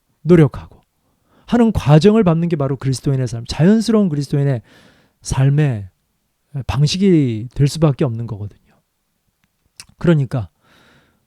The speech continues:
그리스도인이 성장하는 것은 뭔가 막힘이 없다면, 뭐 다른 어떤 성경에 대한 잘못된 이해, 잘못된 가르침 때문에 거기에 묶여 있다든지, 아니면 율법의 멍에 묶여 있다든지, 뭐 이런 방식으로 묶여 있지 않고서, 갇혀 있지,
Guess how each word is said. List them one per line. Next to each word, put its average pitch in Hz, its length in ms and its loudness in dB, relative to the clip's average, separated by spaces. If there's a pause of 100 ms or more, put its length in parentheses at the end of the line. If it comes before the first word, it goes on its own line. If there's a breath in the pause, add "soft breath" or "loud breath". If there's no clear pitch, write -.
(100)
그리스도인이 196 580 4
성장하는 214 600 0
것은 135 580 -4
뭔가 190 360 4
막힘이 180 420 -2
없다면, 104 420 -8 (640)
뭐 120 120 -8
다른 151 340 0
어떤 123 640 -4 (120)
성경에 165 460 2
대한 143 180 0
잘못된 139 560 -2
이해, 92 320 -8 (380 soft breath)
잘못된 165 440 2
가르침 151 440 -2
때문에 139 360 -2
거기에 123 240 -2
묶여 123 320 -4
있다든지, 104 500 -10 (220 loud breath)
아니면 151 320 2
율법의 175 380 4
멍에 143 300 0
묶여 120 280 -4
있다든지, 107 580 -10 (520 soft breath)
뭐 123 160 -4
이런 214 340 4
방식으로 180 680 2
묶여 135 300 2
있지 180 220 0
않고서, 120 380 -6
갇혀 - 380 2
있지, 175 300 -2